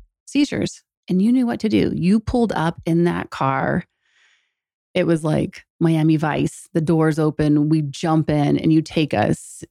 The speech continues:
to the, um, emergency room. And I knew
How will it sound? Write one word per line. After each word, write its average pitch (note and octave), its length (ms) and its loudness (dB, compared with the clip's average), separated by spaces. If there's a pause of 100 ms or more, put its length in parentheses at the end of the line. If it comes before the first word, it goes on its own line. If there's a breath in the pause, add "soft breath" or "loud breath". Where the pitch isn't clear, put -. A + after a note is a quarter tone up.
(100)
to D3 680 0 (480)
the, D#3+ 480 0
um, - 340 -2
emergency E3 540 0
room. - 380 -2 (760)
And F#3 160 4
I C4 220 0
knew F3+ 560 0